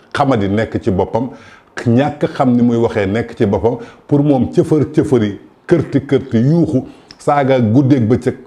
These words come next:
loolu moo koy may li mu bëgg. Bu leen fàtte nag, Guy Marius Sagna rébellion lay dund parce que rebelle la. Guy Marius Sagna mën nañu ne terroriste la, ndaxte loolu lay wane ci Sénégal.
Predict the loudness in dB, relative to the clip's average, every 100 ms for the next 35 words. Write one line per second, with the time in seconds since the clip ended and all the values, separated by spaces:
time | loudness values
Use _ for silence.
0 | -8 -2 0 0 -2 -2 -2 -2 -2 -2
1 | -2 -4 -6 -10 -16 -2 0 0 0 0
2 | 0 0 -2 -2 0 -2 -2 -2 -2 -2
3 | -6 -2 0 2 0 0 0 0 0 -2
4 | -4 -6 -2 0 2 0 -2 -8 -18 -10
5 | -2 0 2 0 -2 -2 -2 0 0 0
6 | 0 -2 -2 0 0 0 -2 -4 -4 -4
7 | -6 -4 -2 0 0 -2 -4 -8 -6 -4
8 | -4